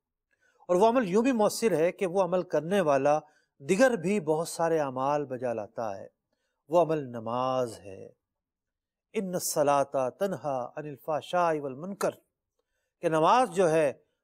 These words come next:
وہ فحش باتوں سے، بری باتوں سے روکتی ہے۔ نماز طہارت قلبی عطا کرتی ہے، ظاہری طہارت عطا کرتی ہے،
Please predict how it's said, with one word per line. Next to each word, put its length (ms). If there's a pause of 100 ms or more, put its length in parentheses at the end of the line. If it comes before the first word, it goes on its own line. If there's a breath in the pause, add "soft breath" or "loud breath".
(120)
وہ 60
فحش 480
باتوں 340
سے، 360
بری 380
باتوں 420
سے 140
روکتی 520
ہے۔ 140 (480)
نماز 480
طہارت 380 (120)
قلبی 320
عطا 200
کرتی 520
ہے، 240
ظاہری 420
طہارت 320
عطا 220
کرتی 480
ہے، 180